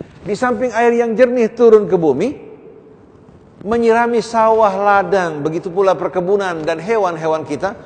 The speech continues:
Allah simpan air di tanah dalam bentuk mata air. Begitu kita ambil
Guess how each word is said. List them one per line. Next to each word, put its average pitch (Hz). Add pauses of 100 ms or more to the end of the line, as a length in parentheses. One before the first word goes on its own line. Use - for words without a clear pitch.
(200)
Allah 214
simpan 233
air 202
di 185
tanah 151 (400)
dalam 160
bentuk 185
mata 151
air. 131 (320)
Begitu 233
kita 220
ambil 240